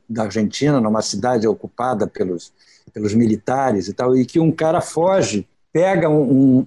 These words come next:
um teco-teco daqueles no, no, no aeroporto, enche o teco-teco de merda, de estrume, de cocô,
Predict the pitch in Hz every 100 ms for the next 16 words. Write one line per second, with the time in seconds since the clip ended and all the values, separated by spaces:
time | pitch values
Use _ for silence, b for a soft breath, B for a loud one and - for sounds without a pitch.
0 | 123 - - - - 170 185 - 123 123
1 | - 120 135 135 127 - 127 127 120 127
2 | 104 170 160 151 147 156 208 - 143 -
3 | 131 - 143 131 120 117 131 151 123 113
4 | 104 107 104 - - 143 165 147 107 113
5 | 113 - 160